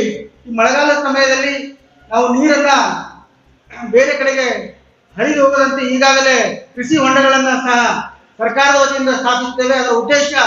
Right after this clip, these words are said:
ನೀರಿನ ಜಲ, ಜ-, ನೀರಿನ ಗುಣಮಟ್ಟವನ್ನ ಕಾಯ್ದುಕೊಳ್ಳುವುದು ಮತ್ತು ಅದನ್ನು ಹೆಚ್ಚಿಗೆ ಪಡಿಸುವ ಉದ್ದೇಶದಿಂದ ಇಂಥ ಹತ್ತು ಹಲವಾರು ಕಾರ್ಯಕ್ರಮಗಳನ್ನ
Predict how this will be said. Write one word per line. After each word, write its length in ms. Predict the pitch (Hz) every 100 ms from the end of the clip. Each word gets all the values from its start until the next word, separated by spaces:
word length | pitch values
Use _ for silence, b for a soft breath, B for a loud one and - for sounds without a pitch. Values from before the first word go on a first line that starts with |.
| - - - _ _ _ _ _ 202
ನೀರಿನ 360 | 233 302 294 277 240 196 - - _ _
ಜಲ, 140 | 208 247 254 214 202
ಜ-, 260 | 214 208
ನೀರಿನ 260 | 214 285 302 277
ಗುಣಮಟ್ಟವನ್ನ 580 | - 285 294 285 262 269 254 208 - - _ _ _ _ -
ಕಾಯ್ದುಕೊಳ್ಳುವುದು 640 | 233 254 269 262 277 294
ಮತ್ತು 140 | 277 262
ಅದನ್ನು 200 | 254 220
ಹೆಚ್ಚಿಗೆ 380 | 220 214 302
ಪಡಿಸುವ 260 | 294 277 277
ಉದ್ದೇಶದಿಂದ 600 | 247 247 277 277 262 254 262 220 - - -
ಇಂಥ 140 | 240 247
ಹತ್ತು 300 | 208 233 302
ಹಲವಾರು 400 | 254 277 277 277
ಕಾರ್ಯಕ್ರಮಗಳನ್ನ 680 | 240 240 247 247 240 240